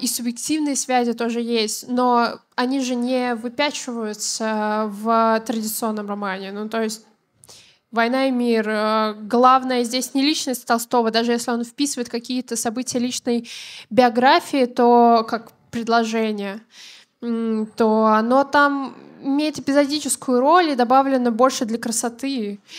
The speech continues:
чем, э, сказать, что вот, на самом деле, я вот сделал предложение вот так.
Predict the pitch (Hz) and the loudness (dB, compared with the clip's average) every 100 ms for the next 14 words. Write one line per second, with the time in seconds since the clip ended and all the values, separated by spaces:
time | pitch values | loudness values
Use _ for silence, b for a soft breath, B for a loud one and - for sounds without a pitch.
0 | B - - 247 240 233 233 226 226 220 | B -6 2 4 6 4 0 2 2 2
1 | 220 214 220 247 240 240 - 226 196 247 | 2 0 0 0 0 0 2 2 4 4
2 | 311 - 208 214 254 226 208 208 277 370 | 4 2 -6 -2 0 0 -2 -4 0 2
3 | 302 214 214 254 240 220 214 208 349 302 | 2 0 4 4 4 0 -6 0 2 2
4 | 240 226 220 220 277 330 254 233 233 226 | 0 -4 -2 -2 0 0 0 -2 -4 -6
5 | - 208 202 - | 0 0 -2 -14